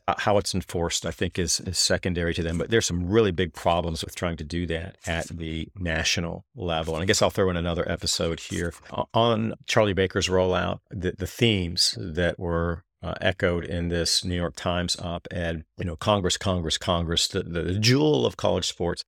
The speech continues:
I did episode one forty-one titled "Employee Status,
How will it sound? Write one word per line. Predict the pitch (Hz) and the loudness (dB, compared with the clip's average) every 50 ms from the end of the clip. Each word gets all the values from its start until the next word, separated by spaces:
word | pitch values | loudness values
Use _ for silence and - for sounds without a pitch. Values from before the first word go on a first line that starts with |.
| _ _ - | _ _ 0
I | 107 | 4
did | 104 127 123 | 6 6 6
episode | - 135 135 143 - - 117 107 95 | 6 4 4 4 6 6 6 4 4
one | 98 101 104 101 - - _ _ _ | 4 2 2 2 0 -4 _ _ _
forty-one | - - 107 104 104 101 101 95 92 87 90 92 87 87 87 87 | -4 0 2 2 4 4 4 2 2 2 2 2 2 2 0 0
titled | - - 90 90 87 87 85 | -2 0 0 2 2 2 0
"Employee | 85 80 - - - 104 98 92 92 95 92 | -2 -4 -6 -4 -2 0 2 2 2 0 0
Status, | - - - - 95 90 87 87 90 90 87 - - | 0 0 2 4 4 4 4 4 2 2 2 0 -2